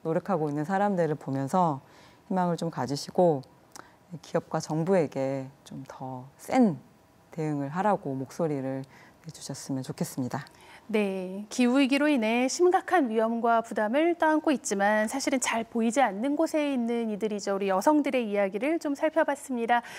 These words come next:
Speaker 2: 네, 오늘 말씀 잘 들었습니다.
Speaker 1: 네, 감사합니다.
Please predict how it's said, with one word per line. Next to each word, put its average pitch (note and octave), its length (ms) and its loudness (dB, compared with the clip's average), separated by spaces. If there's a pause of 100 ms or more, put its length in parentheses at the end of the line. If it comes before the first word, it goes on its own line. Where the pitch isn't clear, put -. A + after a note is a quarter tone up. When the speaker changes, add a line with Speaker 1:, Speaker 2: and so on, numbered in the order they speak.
(120)
Speaker 2:
네, B3+ 260 4
오늘 B3+ 200 4
말씀 B3 340 -2
잘 A3+ 200 -2
들었습니다. A#3+ 680 0 (100)
Speaker 1:
네, E3 160 -12
감사합니다. E3 760 0